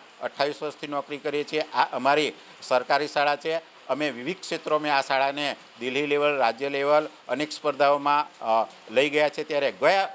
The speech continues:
ગત વર્ષે એક સરકારની યોજના હતી કે ભાઈ વિદ્યા મિશન અંતર્ગત અમે, અ, આ વાર્તા લેખન સ્પર્ધા હતી, એ વાર્તા લે-, નિર્માણ સ્પર્ધાની અંદર અમે આ દીકરીની અંદર સૌપ્રથમ, અ, શાળામાં વાર્તા લેખન થયું, પછી ગ્રુપમાં થયું,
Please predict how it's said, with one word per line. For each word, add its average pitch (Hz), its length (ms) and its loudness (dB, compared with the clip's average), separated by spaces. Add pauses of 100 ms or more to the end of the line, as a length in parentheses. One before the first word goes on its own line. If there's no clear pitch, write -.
(120)
ગત 202 200 2
વર્ષે 165 420 0 (280)
એક 190 200 0 (280)
સરકારની 170 540 0
યોજના 151 440 0
હતી 156 400 -4 (180)
કે 156 80 -4
ભાઈ 156 260 0
વિદ્યા 123 400 -2
મિશન 156 280 -6
અંતર્ગત 151 640 0
અમે, 147 320 -2 (300)
અ, 127 40 4 (260)
આ 165 360 2
વાર્તા 123 320 -2
લેખન 175 300 -6
સ્પર્ધા 143 480 -4
હતી, 135 200 -8
એ 143 160 -8
વાર્તા 127 380 0
લે-, 156 180 -4 (100)
નિર્માણ 147 360 0
સ્પર્ધાની 151 540 0
અંદર 147 360 2 (360)
અમે 147 380 0
આ 131 100 2
દીકરીની 151 440 -6
અંદર 151 220 -4
સૌપ્રથમ, 151 640 2 (280)
અ, 117 260 6 (560)
શાળામાં 151 400 2
વાર્તા 156 280 2
લેખન 156 300 -4
થયું, 165 320 -2
પછી 139 220 -6
ગ્રુપમાં 135 420 -2
થયું, 165 340 0